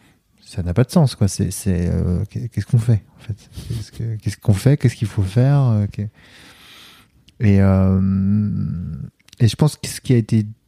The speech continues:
très dur, euh, pour Estelle, euh, je vais pas parler à sa place, mais j'ai, j'ai, j'ai cru comprendre, en tout cas, que, euh,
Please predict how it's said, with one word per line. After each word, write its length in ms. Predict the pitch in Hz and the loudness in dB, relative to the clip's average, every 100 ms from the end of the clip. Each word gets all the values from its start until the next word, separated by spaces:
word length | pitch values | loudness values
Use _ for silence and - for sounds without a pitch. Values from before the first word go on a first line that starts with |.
| _ _ - | _ _ -16
très 360 | - 139 127 | -4 0 2
dur, 420 | 120 110 127 123 113 | 0 -2 0 2 2
euh, 160 | 104 | 0
pour 240 | 98 110 101 | 0 0 0
Estelle, 320 | - 131 110 | 2 0 2
euh, 360 | 98 95 95 92 | 0 0 0 -2
je 120 | 92 | -2
vais 80 | 95 | -2
pas 100 | 110 | 0
parler 200 | 110 101 | 2 2
à 60 | |
sa 120 | 110 | 0
place, 280 | 113 131 - | 0 0 2
mais 200 | 110 113 | 2 4
j'ai, 200 | 107 110 | 2 -2
j'ai, 280 | 104 101 107 | -2 -2 -2
j'ai 140 | 107 104 | -2 -2
cru 200 | - 127 | -2 0
comprendre, 440 | 123 113 135 123 | 0 0 0 2
en 40 | |
tout 120 | 110 113 | 2 0
cas, 180 | 135 131 | 0 0
que, 260 | 117 104 - _ _ _ _ _ _ _ 104 | 2 0 -2 _ _ _ _ _ _ _ -4
euh, 880 | 101 98 98 92 92 85 78 60 | -2 -2 -2 -4 -6 -6 -8 -10